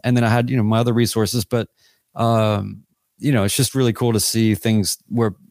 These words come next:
everybody's connecting in the background and sharing information and, and helping move people forward. Is,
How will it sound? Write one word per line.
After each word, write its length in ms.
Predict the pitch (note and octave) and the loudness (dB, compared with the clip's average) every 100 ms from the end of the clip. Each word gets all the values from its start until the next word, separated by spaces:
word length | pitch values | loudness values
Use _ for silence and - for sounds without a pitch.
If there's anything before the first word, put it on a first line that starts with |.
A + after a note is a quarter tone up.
| - | -12
everybody's 400 | - C#3 C#3 B2+ | -4 0 2 0
connecting 380 | - B2+ B2+ B2+ | 0 0 2 2
in 60 | G#2+ | 2
the 80 | |
background 440 | F2+ A2 A2 A2 G2+ | 2 0 2 0 0
and 100 | F#2 | -2
sharing 300 | - G#2+ G#2 | 0 2 2
information 540 | G2 G2 G2 G2 - | 0 0 2 2 0
and, 200 | F#2+ F2+ - | -2 -2 -2
and 100 | F#2+ | -2
helping 260 | G2+ G2+ | 0 0
move 200 | G2+ G2 | 2 2
people 240 | - G2 F2+ | -2 -4 -6
forward. 400 | - G#2 G2+ F#2+ | 0 0 2 0
Is, 200 | F2+ | -4